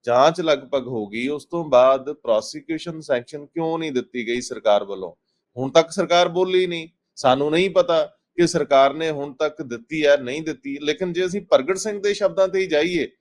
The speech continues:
ਔਰ ਇਹ ਮੰਨ ਲਈਏ ਕਿ ਸਰਕਾਰ ਨੇ ਇੱਥੇ ਅਵੇਸਲਾਪਨ ਦਿਖਾਇਆ, ਤਾਂ ਕੁਦਰਤੀ ਤੌਰ ਤੇ ਸਵਾਲ ਤਾਂ ਉੱਠਣਗੇ ਕਿ ਤੁਹਾਡਾ ਕੀ ਲੈਣ ਦੇਣਾ, ਤੁਸੀਂ ਕਿਉਂ ਰੋਕਦੇ ਹੋ, ਤੁਸੀਂ ਚੀਜ਼ਾਂ ਕਿਉਂ ਨਹੀਂ ਕਲੀਅਰ ਕਰਦੇ? ਕਿਸੇ ਨੂੰ ਕੋਈ ਇਹਦੇ ਨਾਲ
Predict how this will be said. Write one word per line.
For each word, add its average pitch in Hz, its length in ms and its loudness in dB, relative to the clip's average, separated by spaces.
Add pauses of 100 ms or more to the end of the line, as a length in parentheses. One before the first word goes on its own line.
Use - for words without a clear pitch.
(320)
ਔਰ 165 160 8
ਇਹ 175 240 2
ਮੰਨ 123 260 -6
ਲਈਏ 170 500 0
ਕਿ - 400 -6
ਸਰਕਾਰ 135 520 2
ਨੇ 170 180 -4
ਇੱਥੇ 160 380 -4
ਅਵੇਸਲਾਪਨ 151 600 -4
ਦਿਖਾਇਆ, 127 540 0 (380)
ਤਾਂ 156 100 0
ਕੁਦਰਤੀ 139 460 -10
ਤੌਰ 185 240 0
ਤੇ 185 180 -8
ਸਵਾਲ 180 260 -4
ਤਾਂ 180 140 -2
ਉੱਠਣਗੇ 185 460 -8
ਕਿ 180 120 -12
ਤੁਹਾਡਾ 147 400 0
ਕੀ 190 200 -8
ਲੈਣ 175 260 -2
ਦੇਣਾ, 175 220 -6
ਤੁਸੀਂ 151 300 -14
ਕਿਉਂ 175 220 -4
ਰੋਕਦੇ 180 320 -6
ਹੋ, 180 80 -4
ਤੁਸੀਂ 156 300 -14
ਚੀਜ਼ਾਂ 170 320 -4
ਕਿਉਂ 180 200 -6
ਨਹੀਂ 185 120 -6
ਕਲੀਅਰ 185 300 -4
ਕਰਦੇ? 165 340 -2 (400)
ਕਿਸੇ 139 260 -2
ਨੂੰ 170 160 -4
ਕੋਈ 185 200 -2
ਇਹਦੇ 185 220 0
ਨਾਲ 175 400 0